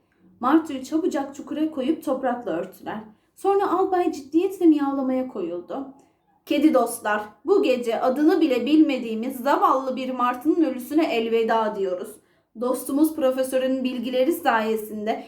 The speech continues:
hakkında öğrendiğimiz tek şey gümüşsü martılar türünden olduğu ve çok uzaktan, ırmağın denize kavuştuğu ülkeden gelmiş olabileceği. Hakkında pek az şey biliyoruz ama önemli olan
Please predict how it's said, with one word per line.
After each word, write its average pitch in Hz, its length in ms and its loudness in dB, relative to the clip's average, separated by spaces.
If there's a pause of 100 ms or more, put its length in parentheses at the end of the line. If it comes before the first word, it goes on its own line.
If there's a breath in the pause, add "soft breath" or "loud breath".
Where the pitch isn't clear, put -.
(120 loud breath)
hakkında 285 720 2
öğrendiğimiz 254 600 -2
tek 349 220 -2
şey 311 420 -2 (260 loud breath)
gümüşsü 294 460 4
martılar 269 640 2
türünden 247 380 -2
olduğu 240 480 -2
ve 214 180 -2
çok 339 260 4
uzaktan, 220 720 -4 (280 loud breath)
ırmağın 269 480 2
denize 262 380 0
kavuştuğu 262 520 -2
ülkeden 247 540 0
gelmiş 240 380 0
olabileceği. 214 800 -2 (260 soft breath)
Hakkında 247 800 0
pek 262 200 2
az 226 220 -2
şey 220 200 -2
biliyoruz 214 440 -4 (160)
ama 254 300 4
önemli 254 540 2
olan 262 540 2